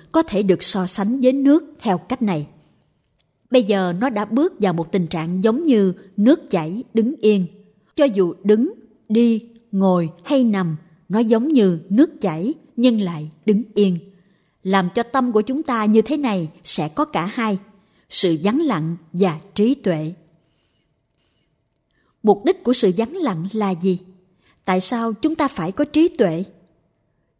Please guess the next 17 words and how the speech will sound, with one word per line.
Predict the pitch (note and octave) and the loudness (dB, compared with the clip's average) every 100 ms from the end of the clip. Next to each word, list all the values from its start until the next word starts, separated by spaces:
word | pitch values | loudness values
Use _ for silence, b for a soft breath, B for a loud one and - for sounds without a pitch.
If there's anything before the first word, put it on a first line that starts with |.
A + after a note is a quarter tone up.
| - | -2
Chúng | A3+ C4 | 0 2
chỉ | G#3+ | 2
nhằm | G#3+ G3 D#3+ | 2 0 -2
mục | E3 F3+ | -6 -2
đích | C4+ - - - | -2 -2 -16 -2
để | F#3 D#3 | -2 0
chúng | B3 A#3+ | -2 -2
ta | G#3 F3 F3+ _ | -2 -6 -6 _
tự | F#3+ D#3 | -2 0
giải | F3 E3 E3 | 0 -2 -4
thoát | - F4 B3 | -6 -6 0
mình | G3 D3+ - | 2 0 -6
khỏi | - D#3+ | -6 -6
khổ, | - - G3 D#3+ C4+ - _ _ _ | -6 -4 -2 0 -4 -8 _ _ _
không | - G3+ F3 | -6 -2 0
gì | F3 | -2
khác. | D#3 - G#3+ | -4 -8 -12